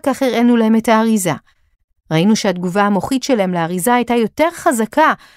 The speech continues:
מאשר התגובה לאריזות של אוכל שיש בו רק פחמימות, או רק שומן. התגובה החזקה הזאת מנבאת שאנשים יאכלו גם כשהם לא רעבים ובכמויות יותר גדולות.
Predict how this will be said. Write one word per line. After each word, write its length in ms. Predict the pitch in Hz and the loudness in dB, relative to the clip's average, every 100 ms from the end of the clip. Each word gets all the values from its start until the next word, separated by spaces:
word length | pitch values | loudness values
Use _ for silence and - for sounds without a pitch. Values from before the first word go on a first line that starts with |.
| _ - | _ -6
מאשר 260 | 196 233 | -2 -2
התגובה 400 | 202 190 196 233 | -2 -2 0 2
לאריזות 420 | 240 220 190 247 | 2 0 0 -2
של 160 | - 226 | 0 -2
אוכל 260 | 226 254 233 | -2 -2 -2
שיש 240 | 220 202 | -4 -2
בו 140 | 214 196 | 0 0
רק 200 | 190 - | 0 -4
פחמימות, 680 | 208 - 196 254 240 147 _ _ _ _ 214 | -8 -4 0 2 0 -2 _ _ _ _ 0
או 100 | 170 | 0
רק 200 | 151 - | 0 -6
שומן. 460 | - 165 196 160 156 - _ _ _ _ _ _ | -6 -2 -2 -2 -6 -16 _ _ _ _ _ _
התגובה 360 | 175 180 180 202 | -6 -4 0 0
החזקה 460 | 202 196 185 240 240 | 0 -2 -2 0 0
הזאת 260 | 220 - | 0 -2
מנבאת 460 | 190 175 190 311 - _ _ - | -4 0 0 0 -2 _ _ -4
שאנשים 460 | 254 233 214 302 285 | 0 0 0 2 2
יאכלו 340 | 269 277 285 | 2 0 2
גם 240 | 254 269 | 2 0
כשהם 280 | 262 285 262 | 0 2 2
לא 200 | 277 339 302 | 4 4 2
רעבים 420 | 180 165 156 214 - _ _ | 0 -2 -4 -6 -10 _ _
ובכמויות 580 | 254 277 262 254 196 - | 0 2 4 2 2 -2
יותר 240 | 214 160 | -2 -2
גדולות. 520 | 139 175 185 117 - | -2 0 0 -2 -8